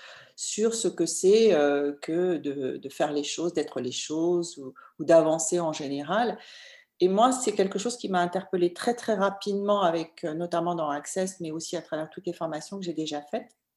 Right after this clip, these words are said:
C'est que vraiment être soi, pour moi, c'est une présence à soi, une conscience que l'on a qui nous permet vraiment de rayonner et, et surtout de,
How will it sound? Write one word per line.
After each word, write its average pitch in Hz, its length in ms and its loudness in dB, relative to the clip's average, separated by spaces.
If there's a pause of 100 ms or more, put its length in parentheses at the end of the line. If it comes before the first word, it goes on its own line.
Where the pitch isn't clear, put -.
(1080)
C'est 214 240 2
que 220 100 4
vraiment 214 540 4
être 208 300 2
soi, 247 280 2
pour 214 180 -6
moi, 214 180 4
c'est 233 160 -6
une 175 160 -2
présence 214 800 -2 (640)
à 175 140 0
soi, 208 560 0
une 175 180 -2
conscience 254 680 -2
que - 100 -2
l'on 185 240 0
a 208 160 0
qui - 160 -8
nous 196 120 -4
permet 196 340 0
vraiment 226 800 0 (580)
de 190 120 6
rayonner 240 800 4
et, 196 500 2
et 190 40 0
surtout 220 440 0
de, 190 380 4